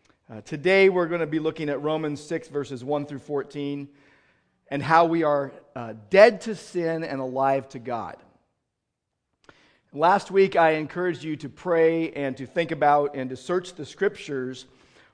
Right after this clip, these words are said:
regarding the question, "How can I be dead to sin if I still struggle with it all the time?" And I hope today, as we go through this passage, you will be built up and encouraged as you see that in Christ,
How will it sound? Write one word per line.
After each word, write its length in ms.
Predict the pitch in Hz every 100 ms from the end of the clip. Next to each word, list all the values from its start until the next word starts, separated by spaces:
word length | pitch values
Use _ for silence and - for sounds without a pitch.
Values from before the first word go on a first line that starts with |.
| -
regarding 480 | 160 175 196 262
the 80 | 254
question, 560 | 247 190 175 - 170 170 - _
"How 260 | - 180 269
can 160 | 359
I 80 | 320
be 140 | 254 220
dead 560 | 143 - 160 190 233
to 80 | 175
sin 760 | - - 226 277 185 113 127 185 _ _ _
if 120 | 175
I 120 | 196 202
still 320 | - 220 208
struggle 500 | - - 262 262 208
with 240 | 165 -
it 80 | 123
all 140 | 117
the 100 | 107
time?" 240 | 107 113 - _ _ _ _ _ _ _ _ _
And 140 | - 131
I 80 | 147
hope 360 | 175 196 196
today, 360 | 175 170 170 170
as 160 | 156
we 80 | 143
go 160 | 143 147
through 140 | 151
this 120 | 143
passage, 460 | - 147 143 143 120
you 80 | 127
will 80 | 127
be 100 | 123
built 320 | 113 147 143
up 160 | 143
and 80 | 139
encouraged 560 | 127 120 160 151 143 -
as 180 | 127 120
you 80 |
see 380 | 120 - 151 139 127
that 280 | 123 120 - - _ _
in 180 | - 123
Christ, 920 | 120 - 175 185 165 113 - - _